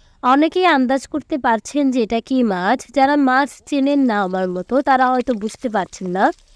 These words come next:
এটা বোয়াল মাছ। এই মাছটা আজকে লাউ দিয়ে রান্না করা হবে। আমার বাসায় মা এবং আব্বু দুজনই লাউয়ের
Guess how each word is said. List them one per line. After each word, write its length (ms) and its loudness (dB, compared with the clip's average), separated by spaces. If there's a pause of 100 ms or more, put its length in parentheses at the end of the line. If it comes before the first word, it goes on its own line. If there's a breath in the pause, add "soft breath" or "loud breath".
(140 soft breath)
এটা 220 2
বোয়াল 420 2
মাছ। 440 -4
এই 180 0
মাছটা 420 0
আজকে 380 -4
লাউ 260 0
দিয়ে 160 0
রান্না 340 -2
করা 240 -2
হবে। 440 -6
আমার 320 4
বাসায় 400 0
মা 360 0
এবং 260 -2
আব্বু 380 -2
দুজনই 500 -4
লাউয়ের 420 0